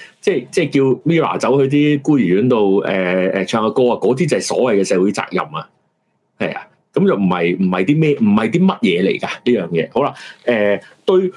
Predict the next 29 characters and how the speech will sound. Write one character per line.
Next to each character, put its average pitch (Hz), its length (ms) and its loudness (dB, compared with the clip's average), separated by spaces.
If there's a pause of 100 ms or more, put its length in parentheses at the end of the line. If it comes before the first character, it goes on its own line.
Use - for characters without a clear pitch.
唔 127 180 2
好 277 60 0
對 180 140 2
公 208 200 0
司 202 120 0
有， 143 200 0
任 175 240 -2
何 117 140 0
公 202 200 2
司 202 140 0
都 202 100 0
唔 - 200 -6
好 95 160 -4
對 113 100 2
佢 90 100 0
有 87 140 0
期 - 240 -6
望， 78 120 -6 (140)
講 85 280 -2
真。 95 220 -4 (380)
因 247 140 0
為 196 160 -2
開 165 240 0
公 156 200 0
司 147 220 2
就 135 100 -2
係 95 100 -2
搵 82 300 -2
錢， 95 240 -2